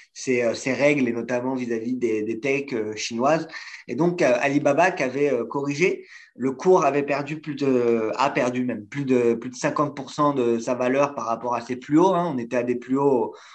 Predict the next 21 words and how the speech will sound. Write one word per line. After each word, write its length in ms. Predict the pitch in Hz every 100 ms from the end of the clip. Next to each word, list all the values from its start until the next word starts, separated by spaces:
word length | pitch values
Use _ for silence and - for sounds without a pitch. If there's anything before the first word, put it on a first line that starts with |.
| -
aux, 80 | 127
aux 40 |
alentours 440 | 127 135 135 139 143
de, 160 | 127
de 120 | 113 120
trois 200 | 120 127
cents 180 | 139
dollars. 480 | 135 139 147 151 147 - - -
Là, 280 | 131 151 147
on 80 | 135
est 40 |
aux 160 | 127 131
alentours 320 | 127 127 139
de 100 | 127
cent 160 | 143
soixante 400 | 131 139 139 135
dollars 420 | 131 135 143 135 117
aujourd'hui 320 | 123 120 139
pour, 260 | 127 120
euh, 140 | 113 107
Alibaba. 600 | - 123 123 127 226 -